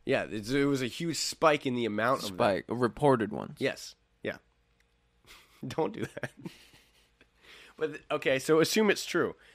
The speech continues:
Speaker 1: There was a huge s-, spike in U F O sightings at that time because we had nuclear technology, and the aliens were like, "Yo, what are y'all doing? <laughs> Don't, don't drop that bomb on Hiroshima." And then we did it,
Speaker 2: Okay.
Speaker 1: right?
Speaker 2: Aliens
Speaker 1: And
Speaker 2: said, "Don't do that."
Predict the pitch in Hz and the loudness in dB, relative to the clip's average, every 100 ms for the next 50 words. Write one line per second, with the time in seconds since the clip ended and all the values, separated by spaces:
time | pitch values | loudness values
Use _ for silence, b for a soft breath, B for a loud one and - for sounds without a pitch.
0 | - 170 156 175 185 - - - - - | -4 -2 -2 -4 -4 -4 -8 -8 -10 0
1 | 175 170 - 131 127 131 139 127 135 120 | 2 2 0 -2 -2 0 0 2 2 0
2 | - 151 151 127 113 - b b b 127 | 0 2 4 2 -2 -6 b b b -2
3 | 127 107 165 170 139 120 b b 131 175 | 0 0 0 2 2 -2 b b -2 0
4 | 156 131 147 135 131 123 - - - - | 0 0 -2 2 2 2 -8 -16 -16 -2
5 | 147 156 139 135 131 113 143 165 143 135 | 0 0 0 0 0 0 2 2 2 0
6 | 135 131 147 131 127 123 117 - B B | -2 -2 -2 -4 -4 -2 -2 -4 B B
7 | B B 127 135 110 90 101 98 143 175 | B B 0 2 0 0 -2 4 6 8
8 | 151 143 139 - _ - - 165 156 139 | 8 6 2 -4 _ -4 4 6 6 2
9 | - 131 120 127 127 139 202 208 180 160 | 0 0 2 2 4 4 6 4 2 2
10 | 151 247 240 196 131 156 151 120 147 180 | 0 -2 0 0 0 -2 -2 0 2 2
11 | 104 - - 135 - 120 139 - b b | 0 -10 -12 -12 -2 0 0 -4 b b
12 | - 151 170 151 151 127 131 127 98 - | 2 6 6 6 4 6 4 4 0 -2